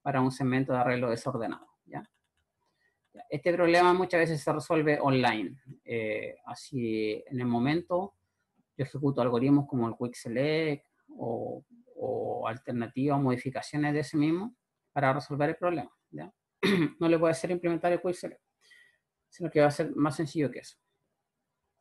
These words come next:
Bueno, <clears throat> y el objetivo es, es que considere la opción del uso, eh, consciente de la ram, por supuesto, en el senta-, en el sentido de diseñar estructuras de datos que sean eficientes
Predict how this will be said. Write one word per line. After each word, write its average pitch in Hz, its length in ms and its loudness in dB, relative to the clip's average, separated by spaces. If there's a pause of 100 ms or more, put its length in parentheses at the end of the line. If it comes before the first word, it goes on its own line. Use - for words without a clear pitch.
(400)
Bueno, 143 400 2
<clears throat> - 1160 2
y 127 800 6
el 123 80 6
objetivo 160 360 4
es, 190 180 4
es 160 160 0
que 135 440 6
considere 147 540 4
la 147 120 6
opción 156 520 2
del 135 160 2
uso, 127 680 -2
eh, 117 280 -4
consciente 143 520 -2
de 139 100 0
la 131 100 2
ram, 170 400 -2
por 147 140 -18
supuesto, 190 560 -10 (380)
en 143 120 -2
el 131 60 0
senta-, 143 520 0
en 135 100 0
el 123 40 0
sentido 143 400 0
de 135 120 4
diseñar 127 680 -2
estructuras 131 500 -4
de 120 80 0
datos 139 580 -4 (120)
que 131 80 -14
sean 143 240 -2
eficientes 131 720 -6